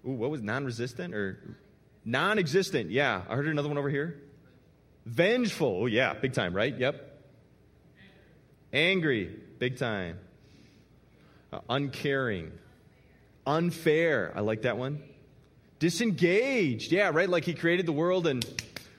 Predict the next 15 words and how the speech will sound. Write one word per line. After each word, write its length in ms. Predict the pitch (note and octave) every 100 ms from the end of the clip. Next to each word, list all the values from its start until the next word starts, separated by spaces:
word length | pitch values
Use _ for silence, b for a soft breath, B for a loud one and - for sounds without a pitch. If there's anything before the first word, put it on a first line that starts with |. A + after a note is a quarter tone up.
| -
like, 160 | A2+ -
sent 340 | - D3+ D#3+
it 140 | E3
spinning 420 | - - F3 E3 D3+
off. 480 | D3+ G#2+ - - -
That's 160 | D3 E3+
actually 220 | D#3 D3
a 40 |
whole 540 | G#2+ - E3 E3 D#3+ C#3
religion. 420 | B2+ B2 C3 G2
There's 160 | A#2
a 60 | A#2+
religion 380 | A2+ A#2+ B2+ G2
around 260 | E2 D#2+
that. 160 | D#2+